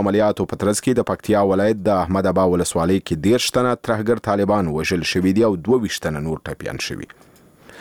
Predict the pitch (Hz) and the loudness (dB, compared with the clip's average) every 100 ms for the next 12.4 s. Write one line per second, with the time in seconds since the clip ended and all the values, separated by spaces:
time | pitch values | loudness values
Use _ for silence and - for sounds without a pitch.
0 | - - - - _ 80 95 95 107 104 | -20 -20 -20 -20 _ 0 2 4 2 2
1 | 104 120 117 117 117 117 107 - 117 110 | 2 2 2 0 0 0 0 0 0 0
2 | - 113 117 117 - 120 117 - 123 123 | 0 0 2 0 0 2 0 0 2 2
3 | 120 110 110 110 110 110 110 71 87 85 | 2 2 2 4 4 4 2 0 -2 -4
4 | - 92 95 - 110 107 - 87 92 117 | -4 -4 -2 0 0 0 0 0 2 4
5 | 131 110 - 110 104 104 98 90 90 92 | 2 0 0 0 2 2 4 2 2 2
6 | 90 87 82 87 - 85 92 87 - 80 | 2 0 0 -2 -2 2 2 2 0 -2
7 | 78 95 101 123 131 135 131 104 92 - | 0 0 2 2 2 2 2 0 -2 -2
8 | 110 95 90 117 104 78 76 78 85 80 | -2 0 2 2 0 -2 -2 -2 -4 -6
9 | 73 80 71 58 53 58 - 69 65 65 | -6 -4 -4 -6 -6 -6 -6 -6 -6 -8
10 | - - - - - - 95 95 101 101 | -12 -12 -12 -12 -6 0 2 2 2 0
11 | 98 101 107 104 101 101 107 110 110 110 | 0 2 2 2 2 2 2 4 2 2
12 | - 113 107 101 | 0 0 2 2